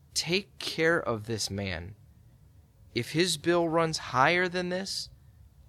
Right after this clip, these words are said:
I'll pay you the next time I'm here." Now, which of these three would you say was a neighbor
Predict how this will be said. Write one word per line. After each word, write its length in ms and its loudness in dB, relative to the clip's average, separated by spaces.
I'll 300 6
pay 240 0
you 320 -2
the 80 -2
next 320 2
time 300 4
I'm 200 2
here." 420 -6
Now, 440 4
which 340 -2
of 220 -2
these 400 0
three 720 -4
would 280 -2
you 260 -2
say 480 -2
was 200 -2
a 60 2
neighbor 640 0